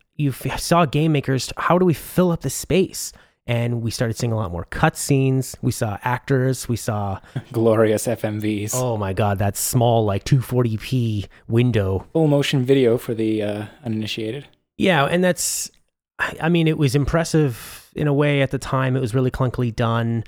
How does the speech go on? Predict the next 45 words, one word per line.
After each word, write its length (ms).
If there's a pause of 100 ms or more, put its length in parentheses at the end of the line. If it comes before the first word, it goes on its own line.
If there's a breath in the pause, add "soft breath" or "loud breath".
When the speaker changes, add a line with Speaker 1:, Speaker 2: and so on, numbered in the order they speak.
(320 loud breath)
Speaker 1:
Um, 480 (180)
I, 60
f-, 100
I 60
found 180
it 80
worked 200
really 160
well 220
with, 120
like, 180
anime. 420 (240)
Speaker 2:
Could 100
they 160
have 140
just 220
gotten 280
some 200
better 300
actors, 500
maybe? 320
That 220
would 100
have 100
solved 400
a 60
lot 220
of 60
the 60
problems. 540
Speaker 1:
You 60
know, 60
you 140
see 220
a 60
lot 160
of 100
that 240
in 100
games 320
sometimes 380
where 100
it 40
feels 360
like, 380